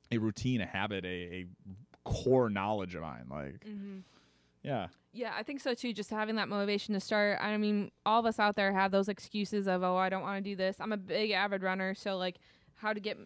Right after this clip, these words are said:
Speaker 2: myself, you know, get my shoes on and go on my run. So don't have those excuses. Just kind of go into that, having that right mindset. I think we were talking
Speaker 1: Yeah.
Speaker 2: off air, like, that's my mantra, and that's why I'm preaching right now a lot, because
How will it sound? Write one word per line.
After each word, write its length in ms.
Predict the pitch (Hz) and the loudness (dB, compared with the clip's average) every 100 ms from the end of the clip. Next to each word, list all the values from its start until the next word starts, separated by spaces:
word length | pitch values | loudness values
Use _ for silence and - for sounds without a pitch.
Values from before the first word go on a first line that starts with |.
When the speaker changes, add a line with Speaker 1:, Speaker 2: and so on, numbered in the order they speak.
| _ | _
Speaker 2:
myself, 500 | 214 208 214 208 - - | -2 0 2 2 0 -2
you 120 | 208 | 2
know, 240 | 190 185 | 4 2
get 160 | 196 202 | 0 -2
my 80 | 202 | -2
shoes 240 | - 214 | -2 0
on 200 | 202 196 | 2 2
and 120 | 185 | 4
go 80 | 185 | 4
on 180 | 190 190 | 4 4
my 160 | 180 | 2
run. 440 | 170 180 190 208 233 | 2 0 0 2 0
So 400 | - 196 185 - - - - | 2 4 4 0 -10 -20 -6
don't 160 | 220 220 | 0 2
have 100 | 220 | 4
those 180 | 214 202 | 4 2
excuses. 720 | - - 214 214 240 240 226 | -4 -6 -2 0 4 4 2
Just 240 | 202 185 | -2 -4
kind 180 | - 208 | -2 0
of 60 | 196 | 2
go 160 | 202 | 4
into 160 | 208 208 | 4 2
that, 220 | 208 185 202 | 2 2 0
having 240 | 190 202 | -2 0
that 140 | 190 | 0
right 180 | 185 196 | 0 0
mindset. 480 | 190 185 202 240 233 | 2 2 2 4 4
I 60 | 185 | 2
think 160 | 208 | 0
we 80 | 202 | 0
were 40 | 196 | 2
talking 280 | 196 196 | 0 0
Speaker 1:
Yeah. 140 | 196 113 | 0 4
Speaker 2:
off 200 | 190 185 | 4 2
air, 300 | 208 202 202 | 2 2 2
like, 180 | 196 180 | 2 0
that's 180 | 185 - | -2 -2
my 120 | 208 | -2
mantra, 480 | 190 185 190 214 202 | 0 0 0 0 2
and 80 | 190 | 2
that's 160 | 180 - | 0 0
why 100 | 196 | -2
I'm 100 | 175 | 0
preaching 320 | 214 208 202 | -2 -2 0
right 180 | 190 185 | 0 0
now 220 | 190 202 | 0 0
a 20 | |
lot, 240 | 202 214 - | 2 0 -2
because 440 | 214 196 180 - | -6 -4 -4 -6